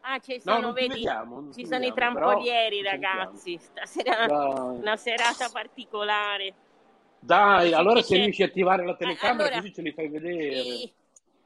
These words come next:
Speaker 1: il problema mi è venuto dopo, chiaro,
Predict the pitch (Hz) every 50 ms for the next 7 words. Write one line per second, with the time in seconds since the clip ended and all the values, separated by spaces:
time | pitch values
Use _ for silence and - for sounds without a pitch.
0 | _ _ _ 247 277 247 _ - 285 294 302 285 277 302 302 311 311 339 285 254
1 | 240 - _ 220 240 240 220 226 240 240 240 247 247 233 - 247 233 226 220 220
2 | 214 226 240 254 254 233 _ 226 220 208 185 - 240 208 185 180 180 175 175 175
3 | 170